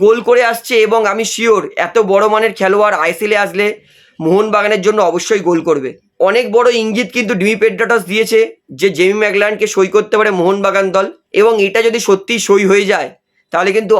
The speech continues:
আইএসএল এর সব থেকে বড় ধামাকা, সব থেকে ভালো স্ট্রাইকার সই করতে চলেছে মোহনবাগান সুপার জায়েন্ট। তো এই নিয়ে আপনাদের মতামত কি? আমি তো ভীষণ খুশি হব যদি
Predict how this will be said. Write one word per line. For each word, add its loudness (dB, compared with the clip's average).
আইএসএল -2
এর -2
সব 0
থেকে 0
বড় 0
ধামাকা, -2
সব 0
থেকে -2
ভালো 0
স্ট্রাইকার -4
সই -6
করতে -4
চলেছে -2
মোহনবাগান 0
সুপার -4
জায়েন্ট। -8
তো 2
এই 2
নিয়ে 2
আপনাদের -2
মতামত 0
কি? -2
আমি 0
তো 0
ভীষণ -2
খুশি -6
হব 0
যদি 2